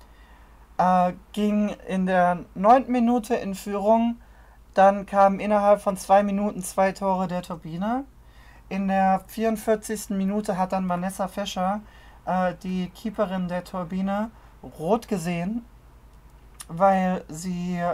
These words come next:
ähm, weil sie Svenja, nicht Svenja Huth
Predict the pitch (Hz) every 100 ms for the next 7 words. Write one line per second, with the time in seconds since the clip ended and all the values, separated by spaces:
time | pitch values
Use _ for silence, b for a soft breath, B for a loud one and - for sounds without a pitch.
0 | - 165 165 160 170 - - - B B
1 | B B B - 180 175 190 - 196 190
2 | 185 175 - 165 160 - 160 160 156 151